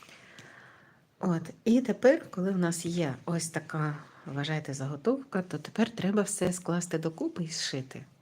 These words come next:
Шкарпетка майже готова. І тепер там, де є у нас пальці, там ми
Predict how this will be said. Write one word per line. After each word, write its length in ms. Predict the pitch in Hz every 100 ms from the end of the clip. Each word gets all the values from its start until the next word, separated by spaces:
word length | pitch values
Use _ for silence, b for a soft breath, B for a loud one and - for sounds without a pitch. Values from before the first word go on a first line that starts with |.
| b b
Шкарпетка 600 | - - 175 - 180 -
майже 320 | 160 160 160
готова. 560 | 160 190 - 311 320 226 - B B B B B B B _
І 220 | 185 240
тепер 380 | 233 185 185 175 - -
там, 280 | 208 220 190
де 100 | 175
є 260 | 170 175
у 40 | 165
нас 260 | 156 156
пальці, 760 | - - 170 156 160 - 117 156 -
там 280 | 180 190
ми 180 | 160 156